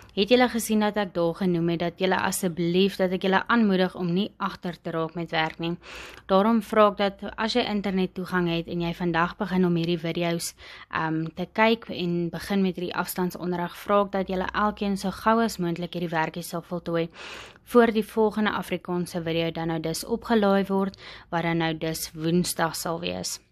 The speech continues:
Ek wil ook net vir julle sê dat ek julle elkeen, dat ek elkeen van julle ontsaglik baie mis en dat ons as onderwysers nie kan wag om terug te keer skool toe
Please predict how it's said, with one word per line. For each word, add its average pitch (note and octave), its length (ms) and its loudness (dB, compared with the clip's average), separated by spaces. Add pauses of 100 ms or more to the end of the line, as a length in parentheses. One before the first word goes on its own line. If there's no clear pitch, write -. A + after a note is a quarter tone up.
(760)
Ek G3+ 160 -4
wil F#3 140 4
ook F#3 100 0
net F#3+ 240 2
vir F#3+ 80 -2
julle F#3 220 2
sê G3+ 260 -2
dat F3+ 240 -4
ek F3 220 -8
julle F3+ 180 -4
elkeen, F3+ 540 -2 (420)
dat F#3 160 0
ek - 60 -10 (100)
elkeen G3+ 320 4
van E3+ 180 -4
julle E3+ 180 0 (100)
ontsaglik F#3 760 -2
baie D#3+ 320 -2
mis F#3 400 2
en F#3 160 0
dat F#3 160 0
ons G3 240 -2
as F#3+ 160 -6
onderwysers E3+ 720 -4 (420)
nie F3+ 220 2
kan F3 260 2
wag D#3 300 2
om F3 100 0
terug - 240 -6
te E3 140 -12
keer D#3+ 240 -6
skool A3 420 -2
toe G#3+ 220 0